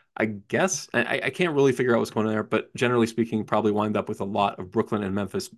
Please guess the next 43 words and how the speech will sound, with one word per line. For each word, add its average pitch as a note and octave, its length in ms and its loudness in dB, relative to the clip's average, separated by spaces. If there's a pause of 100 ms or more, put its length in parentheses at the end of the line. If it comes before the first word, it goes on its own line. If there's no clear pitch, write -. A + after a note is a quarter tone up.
(140)
relative A2 340 0
to G#2+ 60 -8
the G2 80 -4
field, B2 360 4 (340)
'cause C3 160 2
I D3+ 40 6
expect D3 300 0
a C3+ 40 0
close D3 260 4
game D3+ 200 2
that's C#3+ 140 -4
gonna C#3 120 0
be B2+ 100 0
higher C3+ 160 0
scoring C3+ 260 -2
than B2+ 80 0
most B2+ 160 -2
people C3 200 -6
think. A#2 340 -2
So G#2 120 2
that's G#2+ 240 2
what G#2+ 120 -2
gets A#2 200 -6
you A#2+ 40 -2
to - 80 0
leverage. G2+ 420 -2
So, G2+ 260 -10 (920)
um, G2 380 -6 (200)
and G2+ 100 2
I F#2 60 2
mean, F#2 340 -2 (300)
<sighs> - 380 -14
some - 220 -6
awful - 280 -2
teams - 260 -6
here, - 200 -16 (360)
but C#3+ 120 6
also D3+ 200 6
we D3+ 100 6
have D3 120 4
to C#3+ 80 0
think, C#3 300 2
like, A2+ 260 0